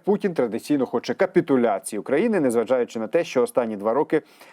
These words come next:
російська армія не демонструє відчутних успіхів із загарбання українських територій. Факт того, що Путін відправив до Туреччини чиновників невисокого рангу, поставив під сумнів те, чи взагалі відбудуться ці перемовини, та відкинуло будь-які сподівання на прорив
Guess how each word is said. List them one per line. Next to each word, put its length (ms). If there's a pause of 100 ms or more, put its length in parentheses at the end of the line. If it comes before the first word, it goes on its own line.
(120)
російська 420
армія 300
не 120
демонструє 500
відчутних 520
успіхів 420
із 100
загарбання 520
українських 500
територій. 640 (300)
Факт 220
того, 160
що 160
Путін 300
відправив 400
до 100
Туреччини 720 (280)
чиновників 560
невисокого 540
рангу, 300
поставив 540
під 180
сумнів 340
те, 140
чи 140
взагалі 380
відбудуться 500
ці 120
перемовини, 560
та 160
відкинуло 480
будь-які 360
сподівання 500
на 160 (380)
прорив 540